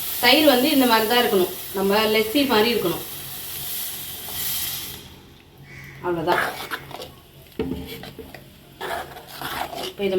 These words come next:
மிக்ஸ் பண்ணிட்டு இது லைட்டா வந்து ஹீட் ஆன உடனே அது அப்படியே வந்து ஆஃப் பண்ணிட வேண்டியதுதான். இப்ப இதுல வந்து இங்க பாத்தீங்கன்னா கொஞ்சமா வந்து இந்த மிக்ஸி ஜாரை மட்டும் கொஞ்சமா அலசி நான் வந்து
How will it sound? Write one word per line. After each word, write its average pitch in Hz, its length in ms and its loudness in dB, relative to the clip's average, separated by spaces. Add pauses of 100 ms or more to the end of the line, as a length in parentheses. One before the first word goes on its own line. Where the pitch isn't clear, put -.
மிக்ஸ் 190 280 -2
பண்ணிட்டு 208 420 6 (1200)
இது 220 180 10
லைட்டா 233 300 8 (120)
வந்து 254 180 4 (140)
ஹீட் 269 280 2
ஆன 220 200 4
உடனே 233 260 4
அது 214 140 6
அப்படியே 233 320 6
வந்து 208 160 4 (140)
ஆஃப் - 160 6
பண்ணிட 202 300 2
வேண்டியதுதான். 180 440 4 (320)
இப்ப 196 180 -2
இதுல 214 220 6
வந்து 247 160 6
இங்க 233 160 6
பாத்தீங்கன்னா 202 400 4
கொஞ்சமா 214 480 2
வந்து 202 180 4 (460)
இந்த 214 160 2
மிக்ஸி 220 280 6
ஜாரை 202 280 8
மட்டும் 247 240 0
கொஞ்சமா 208 400 4
அலசி 208 320 2
நான் 185 140 4
வந்து 208 140 2